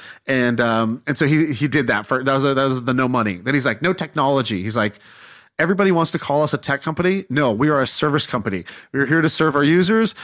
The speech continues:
If you don't think of yourself like you're in the service industry, you're in the wrong industry." And, uh, then his last one was plan. And it's like, "All right, well, dude, how'd you do this? Like, why no plans? Why are plans bad?" He goes, um,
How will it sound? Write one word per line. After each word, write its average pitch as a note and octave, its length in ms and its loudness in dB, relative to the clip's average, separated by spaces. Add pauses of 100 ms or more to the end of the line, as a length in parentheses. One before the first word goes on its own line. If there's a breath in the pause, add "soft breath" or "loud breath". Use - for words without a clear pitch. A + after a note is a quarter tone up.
(160 loud breath)
If B2+ 120 -6
you E3 120 2
don't A3 160 2
think F#3 160 0
of D#3+ 100 0
yourself D#3 400 0
like C#3 120 0
you're C#3+ 120 0
in C#3+ 80 0
the B2+ 60 -4
service C#3+ 420 -2
industry, F3+ 340 -2
you're D#3 220 0
in D3+ 80 0
the C3 80 0
wrong C3 300 0
industry." G#2+ 520 -2 (480 loud breath)
And, A#2+ 320 0
uh, A#2 220 2
then C3 80 0
his B2+ 120 0
last C#3+ 240 0
one D3 100 -2
was A#2+ 100 -4
plan. G2+ 560 -6
And B2 80 -4
it's A2+ 100 -4
like, A2 120 0
"All B2+ 60 2
right, A#2+ 140 0
well, A#2 140 -2
dude, B2+ 200 -4
how'd C3 200 -2
you C3+ 60 -6
do C#3+ 120 0
this? C3+ 220 -2
Like, G#2 180 -6 (340)
why C#3 240 2
no D3+ 160 0
plans? A2+ 460 -4
Why B2 140 2
are A#2+ 80 0
plans C3 300 -6
bad?" G2 240 -4
He G#2 100 -4
goes, G#2 300 -2 (500 loud breath)
um, A2 480 -2